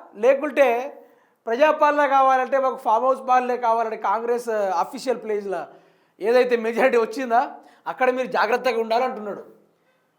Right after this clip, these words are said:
ప్రభుత్వ పథకాలను ప్రతి ఒక్కరికి వివరించాలి. ఎందుకు? ఆరు గ్యారెంటీల బొందులో కలిపినందుక, నాలుగు వందల ఇరవై హామీలు అది కూడా బొందులో నూకినందుక,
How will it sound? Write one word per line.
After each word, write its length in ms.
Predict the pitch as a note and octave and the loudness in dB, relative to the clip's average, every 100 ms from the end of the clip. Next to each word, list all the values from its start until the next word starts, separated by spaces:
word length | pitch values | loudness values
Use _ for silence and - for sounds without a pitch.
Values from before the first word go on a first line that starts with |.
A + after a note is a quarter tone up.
| _ | _
ప్రభుత్వ 340 | G#3 C#4 E4+ F4 | 0 2 4 4
పథకాలను 640 | D#4+ D#4 D#4 D4+ D4+ C#4+ | 4 4 4 4 2 0
ప్రతి 360 | C#4+ C4 D4 | 0 -2 2
ఒక్కరికి 520 | D#4+ D4+ D#4+ D#4+ D4 C#4 | 2 4 2 2 -2 -4
వివరించాలి. 600 | B3+ D4+ C#4+ C#4+ A3 - - _ _ G#3 | -2 -2 0 2 0 -2 -16 _ _ -8
ఎందుకు? 360 | A#3+ C4+ C4+ B3+ B3+ B3+ - - | -4 -2 2 2 0 -6 -16 -2
ఆరు 240 | E3 B3 C#4+ | 4 4 4
గ్యారెంటీల 480 | C4+ C4 C4+ C4+ | 4 4 4 0
బొందులో 380 | C4+ - C4 C#4 | -4 -4 0 2
కలిపినందుక, 480 | C4+ C4+ A#3 G3 F3+ F#3 B3 - _ D3+ | 2 0 -4 -8 -8 -8 -8 -14 _ -4
నాలుగు 300 | G3 D4+ D#4+ | 2 2 2
వందల 180 | D#4+ D#4 | 2 2
ఇరవై 220 | D4 D4+ | 2 4
హామీలు 400 | B3 D4 D#4 C4 - - _ _ _ | 4 0 -2 -4 -8 -18 _ _ _
అది 140 | G3+ C#4 | -8 2
కూడా 140 | E4 | 2
బొందులో 360 | B3+ C4 C4+ D#4 | 4 2 2 0
నూకినందుక, 540 | C#4+ - B3+ A3+ G#3 | 0 -2 -6 -6 0